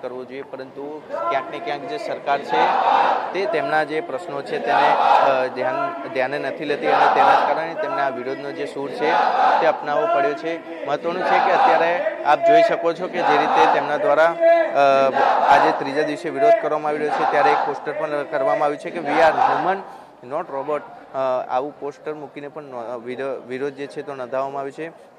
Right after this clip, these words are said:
તેમની જે અલગ અલગ ચાર માંગણીઓ છે તેની સાથે અત્યારે હડતાળ ઉપર resident તબીબો છે. જે રીતે કહી શકાય કે નીટ પીજી બે હજાર એકવીસની કાઉન્સેલિંગની પ્રક્રિયા જે છે તે પાછી ઠેલાઈ છે. સાથે જ કોરોના સમયે bonded duty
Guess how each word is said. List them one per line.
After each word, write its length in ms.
તેમની 240
જે 80
અલગ 260
અલગ 160
ચાર 240
માંગણીઓ 380
છે 220
તેની 220
સાથે 480
અત્યારે 420
હડતાળ 280
ઉપર 200
resident 460
તબીબો 360
છે. 160
જે 160
રીતે 400
કહી 100
શકાય 320
કે 120
નીટ 220
પીજી 180
બે 160
હજાર 200
એકવીસની 400
કાઉન્સેલિંગની 580
પ્રક્રિયા 360
જે 140
છે 220
તે 100
પાછી 320
ઠેલાઈ 360
છે. 140
સાથે 300
જ 60
કોરોના 380
સમયે 320
bonded 360
duty 380